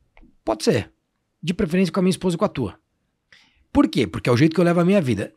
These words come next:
Não tem certo, errado, tal, tal, tal. O que que eu acho só que é uma cagada que as pessoas fazem? Todo, assim, e-, a sociedade imprimiu um negócio que é,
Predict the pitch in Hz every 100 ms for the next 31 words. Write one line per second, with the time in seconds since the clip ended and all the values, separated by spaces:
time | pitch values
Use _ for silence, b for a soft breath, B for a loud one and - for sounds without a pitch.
0 | - - 339 - 180 139 113 131 131 139
1 | 131 - - - 170 285 302 240 185 160
2 | 156 147 139 139 139 - 127 120 120 113
3 | 110 120 123 110 80 80 - B B B
4 | B - 320 320 - - 320 - 156 -
5 | 311 - - 185 285 320 294 185 120 113
6 | 127 208 - 196 226 - 233 190 196 285
7 | 233 175 139 165 202 - 131